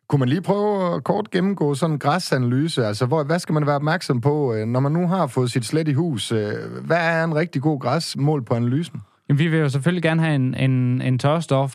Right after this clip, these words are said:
Speaker 2: på, øh, på de her toogtredive til fem seksogtredive, alt efter, øh, hvorfor et slæt, og om vi lægger ting i lavkage, og alle de her ting. Øh, måske højere i tørstof, hvis vi lægger i lavkage.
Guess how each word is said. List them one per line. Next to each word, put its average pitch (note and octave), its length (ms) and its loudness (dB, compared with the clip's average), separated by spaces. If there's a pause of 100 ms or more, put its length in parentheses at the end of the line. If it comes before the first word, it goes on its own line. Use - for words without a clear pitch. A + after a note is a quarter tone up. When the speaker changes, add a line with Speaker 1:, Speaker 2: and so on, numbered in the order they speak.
Speaker 2:
på, A2+ 380 2
øh, G#2+ 260 0
på B2 80 -2
de C3 120 2
her B2+ 240 2
toogtredive C#3 720 2
til A#2 460 0
fem A#2+ 220 0
seksogtredive, C3+ 920 0
alt A#2+ 260 0
efter, A#2 280 -2 (340)
øh, G#2 640 -6
hvorfor B2 200 0
et G#2+ 80 -2
slæt, B2+ 340 0
og G2 140 2
om G#2 220 0
vi G#2+ 40 0
lægger G#2+ 200 0
ting C3 200 0
i - 20 0
lavkage, A2+ 540 0
og G#2 60 0
alle D3+ 140 0
de D3+ 80 2
her C3+ 80 2
ting. C3+ 280 0 (380)
Øh, B2 520 2
måske A#2 260 0
højere B2+ 240 2
i - 20 -2
tørstof, A#2+ 480 -2
hvis A2+ 200 -4
vi A2+ 220 0
lægger A2+ 240 0
i A2 40 0
lavkage. A#2 500 0